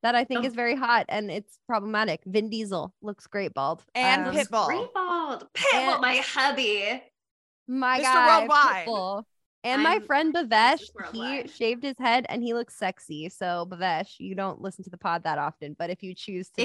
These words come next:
Speaker 1: today.
Speaker 2: you ever do, yeah.
Speaker 1: He has before. Um, but anyway, like, that, that was a really good part of the movie, how scary they made him. Let's say that.
Speaker 2: <laughs>
Speaker 1: How about that? But back to what we were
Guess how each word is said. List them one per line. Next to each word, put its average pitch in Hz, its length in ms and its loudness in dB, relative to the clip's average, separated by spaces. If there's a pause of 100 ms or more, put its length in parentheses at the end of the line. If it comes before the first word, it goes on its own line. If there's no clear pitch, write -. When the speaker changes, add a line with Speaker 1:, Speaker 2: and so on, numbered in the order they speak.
Speaker 1:
today. 247 140 -2
Speaker 2:
you 240 160 -4 (100)
ever 220 340 0
do, 208 360 0
yeah. 190 400 0 (960)
Speaker 1:
He 226 160 -12
has 226 240 4
before. 480 280 -2 (440)
Um, 254 420 0
but 277 120 -6
anyway, 220 480 -6 (400)
like, 294 300 2
that, 269 360 6
that 311 300 6
was 320 180 0
a 294 80 -2
really 233 220 2
good 208 160 -2
part 208 260 0 (280)
of 208 120 -4
the 220 80 -10
movie, 208 260 -4
how 214 200 2
scary 185 340 -2
they 180 100 -2
made 160 200 -6
him. 160 220 -8
Let's 202 180 -4 (100)
say 440 140 6
that. - 280 0
Speaker 2:
<laughs> - 60 -20
Speaker 1:
How 190 60 -6
about 180 180 -12
that? - 160 -10 (340)
But 269 420 0
back 330 360 2
to 392 240 2
what 294 260 0
we 311 140 -6
were 240 280 -8